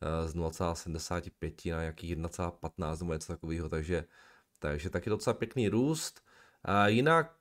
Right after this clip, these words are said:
eh, trošku pod tlakem třeba Coca-Cola, Wells Fargo tam ztrácela čtyři procenta,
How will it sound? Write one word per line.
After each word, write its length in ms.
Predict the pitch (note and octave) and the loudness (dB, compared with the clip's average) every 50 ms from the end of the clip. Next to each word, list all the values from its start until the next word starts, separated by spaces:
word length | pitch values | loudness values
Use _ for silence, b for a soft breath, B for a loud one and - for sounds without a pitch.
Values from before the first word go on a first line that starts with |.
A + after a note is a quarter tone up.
| - - | 2 4
eh, 800 | D3+ D3 D3 D3 D3 D3 D3 D3 D3 D3 C#3+ C#3+ C#3+ C#3 C3+ | 6 6 6 6 6 6 6 6 4 2 2 -2 -4 -10 -10
trošku 260 | - C#3 - - - | -10 -10 -8 -6 -8
pod 140 | C#3 - C#3 | -6 -4 -2
tlakem 340 | - C#3+ C#3 A#2+ C#3 C#3 C3 | 0 0 2 2 2 0 0
třeba 200 | - - C3+ A2+ | 0 0 0 0
Coca-Cola, 720 | G#2+ - A#2 - C#3 B2+ - - B2 A#2+ A#2 A2+ A2 G#2 | 0 -4 -4 -2 -4 -2 2 4 6 6 8 8 6 6
Wells 180 | F#2+ G2 G2 - | 6 4 4 2
Fargo 400 | - - A#2 A2+ G2+ G#2+ G2+ G2+ | 0 0 0 2 2 0 0 2
tam 220 | - G#2+ G#2 G2+ | 0 0 -2 -2
ztrácela 420 | - - F#2+ F#2 F#2 - F#2+ G2 | -2 -2 -2 -2 -2 0 -2 -2
čtyři 220 | G2 - - G2 G2 | -2 -2 -4 -6 -4
procenta, 680 | G2 - F#2+ - - G2 F#2 - F2+ F2+ F2 E2+ | -4 -6 -6 -2 -2 -2 0 0 0 0 0 -2